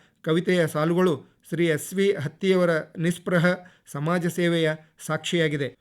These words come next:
ಶಿವನಂದ, ಶ್ರೀ ಎಸ್ ವಿ ಹತ್ತಿಯವರ ಅಭಿನಂದನಾ ಸಂಪುಟದ ಮೂರನೆಯ ಭಾಗ ಶರಣ ಸಂಪದದಲ್ಲಿ ಶರಣ ಸಾಹಿತ್ಯಕ್ಕೆ ಸಂಬಂಧಿಸಿದ ಶಿವಶರಣೆಯರ ವಚನಗಳಲ್ಲಿ ದಾಂಪತ್ಯ, ವಚನ ಸಾಹಿತ್ಯ ಮತ್ತು ಕೌಟುಂಬಿಕ ಸಂಬಂಧಗಳು,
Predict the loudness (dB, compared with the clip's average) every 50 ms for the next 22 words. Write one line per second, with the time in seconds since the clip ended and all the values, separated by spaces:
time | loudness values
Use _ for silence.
0 | _ _ _ _ _ _ -12 -8 -4 0 2 4 4 4 4 4 2 2 2 0
1 | 0 -2 -4 -14 _ _ _ _ _ _ _ -8 -2 0 2 2 2 0 -2 0
2 | 2 2 4 2 2 2 0 0 2 2 2 2 2 2 0 0 0 2 2 2
3 | 2 0 0 0 -2 -4 -4 -4 -2 -2 0 0 0 -2 -4 -12 _ _ _ -8
4 | -4 -2 0 2 2 4 4 4 2 2 2 0 2 2 0 0 -2 -10 _ _
5 | -8 -2 0 2 2 4 2 2 0 0 -2 -2 -2 -2 0 0 0 2 2 2
6 | 2 0 0 -4 _ _ _ _ _ -10 -4 -2 0 2 2 2 0 0 2 0
7 | 0 0 0 -2 -2 -2 -2 -4 -2 -2 -4 -2 0 0 -2 -2 -2 -2 0 0
8 | 0 -2 -4 -10 _ _ _ _ -8 -2 0 2 2 2 2 2 2 2 2 2
9 | 4 4 4 2 2 0 -2 -2 -2 0 0 2 2 2 2 2 0 0 -2 -2
10 | -2 -2 -4 -4 0 0 0 0 -2 -8 -20 _ _ _ _ _ -6 -6 -2 0
11 | 2 2 2 2 2 2 2 2 2 0 0 0 0 -2 -4 -4 -4 -2 -2 0
12 | 0 0 -2 -2 -2 -2 -4 -2 0 2 2 4 4 4 4 4 2